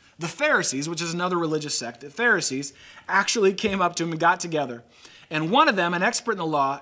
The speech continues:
tested Jesus." Notice that's what he's actually about here. He tested him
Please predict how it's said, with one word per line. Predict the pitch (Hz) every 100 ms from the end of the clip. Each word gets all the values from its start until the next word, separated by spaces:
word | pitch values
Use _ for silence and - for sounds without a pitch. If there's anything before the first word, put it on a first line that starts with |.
| -
tested | - - 311 - 214 160 127
Jesus." | 127 117 123 - 170
Notice | 170 214 233
that's | 208 196 214
what | 226
he's | 214 196
actually | 185 - 202
about | 175 120 110
here. | 110 120 - - -
He | 165
tested | 165 - 311 - 156
him | 127 131 160